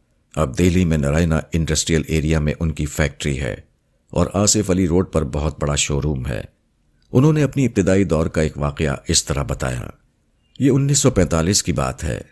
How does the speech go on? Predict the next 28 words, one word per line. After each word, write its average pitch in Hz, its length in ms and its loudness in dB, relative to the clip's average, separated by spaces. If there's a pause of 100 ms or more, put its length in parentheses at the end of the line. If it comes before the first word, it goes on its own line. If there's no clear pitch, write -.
(320)
جبکہ 92 280 2
میں 107 220 4
ایک 107 180 -2
میکینک 95 420 2
کی 82 140 0
حیثیت 80 360 0
سے 78 180 0
کام 76 320 -2
کرتا 71 360 -4
تھا۔ 58 280 -6 (560)
میں 120 100 4
نے 120 120 4
کافی 113 380 2
محنت 95 300 2
سے - 160 2
کام 69 280 -2
کیا 52 280 -8 (440)
اور 76 160 0
دھیرے 85 340 2
دھیرے 80 260 2
پچیس 78 440 -2
ہزار 73 280 -2
روپے 76 240 -2 (100)
بینک 78 260 -2
میں 73 200 -2
جمع 71 260 0
کر 69 200 -6
لیے۔ 55 260 -8